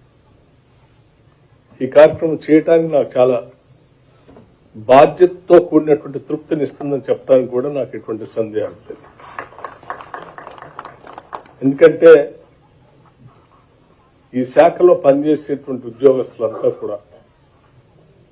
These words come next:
రాత్రనక పగలనక అనేక ప్రకృతి వైపరీత్యాలను కూడా తట్టుకొని,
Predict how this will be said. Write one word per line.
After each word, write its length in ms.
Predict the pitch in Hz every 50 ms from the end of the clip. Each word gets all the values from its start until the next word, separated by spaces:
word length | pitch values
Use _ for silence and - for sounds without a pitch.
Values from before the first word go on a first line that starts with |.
| _ _ _ _ _ _ _ _ 123
రాత్రనక 580 | 120 127 139 139 - - 143 143 143 139 - 143 143 139
పగలనక 580 | - 117 113 117 127 123 117 107 104 - - 104 101 101 - _ _ _ _ _ _ _ _ _ _ _ _ _ _ _ _ _ _ _ _ _ _ _ _ _ _ _ _ _ _ _ _ _ _ _ _ _ _ _ - -
అనేక 400 | 123 135 147 156 160 160 - 156 147 139 127 127 - - _ _ _ _ _ _ -
ప్రకృతి 480 | 135 131 135 - - 170 170 - 170
వైపరీత్యాలను 840 | 151 139 135 135 143 143 - 151 151 147 - - - 139 135 135 131
కూడా 280 | 123 - - 131 131 135
తట్టుకొని, 640 | - - - 127 - - - - - 160 131 -